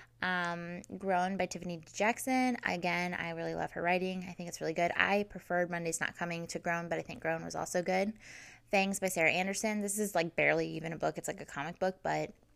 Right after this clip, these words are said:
it was very cute, so it makes sense that it has high ratings. Pride and Prejudice by Jane Austen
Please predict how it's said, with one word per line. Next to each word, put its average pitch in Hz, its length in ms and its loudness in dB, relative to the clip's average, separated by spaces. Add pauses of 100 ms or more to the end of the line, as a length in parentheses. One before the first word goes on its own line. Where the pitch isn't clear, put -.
it 190 80 2
was 175 140 0
very - 160 2
cute, - 420 -2
so 156 180 4
it 151 200 4
makes 156 200 -4
sense 147 200 -4
that 139 80 -2
it 151 60 -4
has 156 220 -4
high 143 120 2
ratings. 160 560 2 (380)
Pride 185 240 6
and 196 100 2
Prejudice 175 480 2
by 165 160 2
Jane 160 260 -4
Austen 226 480 2